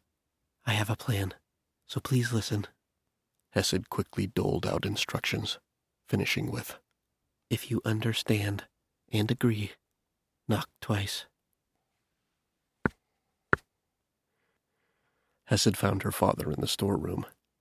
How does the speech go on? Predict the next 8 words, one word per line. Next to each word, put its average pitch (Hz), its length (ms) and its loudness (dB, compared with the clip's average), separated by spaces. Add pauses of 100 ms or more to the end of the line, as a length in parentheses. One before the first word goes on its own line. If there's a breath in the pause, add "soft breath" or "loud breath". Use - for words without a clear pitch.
(140)
grim-faced, - 760 0 (420)
but - 160 -6
steadily - 460 -2
working. 101 440 -4 (920)
The - 100 -8
storeroom - 640 -2
looked - 380 -8
terrible. - 680 -4